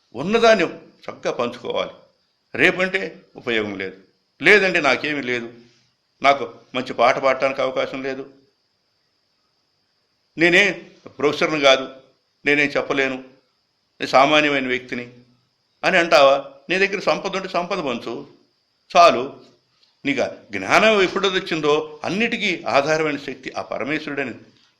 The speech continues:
మనం అనుకుంటున్నాం కాబట్టి, అందువల్ల ఏంటి, ఎప్పుడు కూడా మనం ఆ భావంతో ఉంటే మనకేమో జరుగుతుందంటే మంచి, అంటే పుణ్యం వస్తుందో పాపాలు మనకు వద్దాయి, అవి ఎవడు చూశాడు ఎక్కడను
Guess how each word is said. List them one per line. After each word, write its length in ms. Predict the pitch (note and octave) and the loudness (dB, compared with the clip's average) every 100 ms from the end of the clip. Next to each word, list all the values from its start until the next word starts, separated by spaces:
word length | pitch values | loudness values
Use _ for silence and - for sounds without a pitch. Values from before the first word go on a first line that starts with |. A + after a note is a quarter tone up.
| G#2+ | -8
మనం 300 | G2 - - _ - | -8 -8 -16 _ -8
అనుకుంటున్నాం 480 | A#2 D#3 C#3 B2+ A2 | -6 -4 -2 -2 -2
కాబట్టి, 580 | G#2 G2+ G2+ G#2 - _ _ - | -4 -4 -8 -10 -10 _ _ -10
అందువల్ల 320 | D3+ G#3 G#3 | 2 4 4
ఏంటి, 560 | G3+ F#3+ F3+ F#3 - - _ - | 2 2 -2 -2 -10 -20 _ -4
ఎప్పుడు 340 | D3+ D#3 A3+ | -4 -4 -6
కూడా 580 | F#3+ E3 B2 D3 - - | 0 6 8 6 4 -6
మనం 140 | C3 B2+ | -4 -2
ఆ 140 | G#2 | 0
భావంతో 640 | G2+ - C3 G3+ G#3+ G3+ | -2 -4 0 0 0 -2
ఉంటే 500 | D#3 C#3 B2 A#2+ A#2+ - - - | -4 -2 -2 -2 -4 -20 -20 -2
మనకేమో 360 | D3+ D#3+ E3+ F#3 | -2 2 0 0
జరుగుతుందంటే 720 | F3 D#3+ D3 B2+ A#2 A#2+ A#2 - _ | -4 -6 -8 -8 -4 -4 -6 -16 _
మంచి, 640 | G2 A#2+ F3+ G#3 G#3 D#3+ - - - | -8 -6 -6 -6 -4 -4 -6 -18 -10
అంటే 140 | D#3+ | -8
పుణ్యం 360 | - G2 A#2+ E3 | -6 -6 -2 0
వస్తుందో 340 | E3 E3 D#3+ | 0 -4 -8
పాపాలు 440 | D#3+ C3+ D3 D#3+ D#3+ | 0 2 4 4 4
మనకు 260 | D3 C#3 | 0 -2
వద్దాయి, 440 | B2 D3+ C3 - - _ _ _ _ _ _ _ _ _ _ - | -4 -4 -4 -6 -20 _ _ _ _ _ _ _ _ _ _ -8
అవి 100 | G2 | -2
ఎవడు 220 | G2 C#3 | 0 0
చూశాడు 320 | D3 D#3 D3+ | -2 0 0
ఎక్కడను 500 | D3 D3+ D3+ D#3 - | -2 -4 -4 -4 -10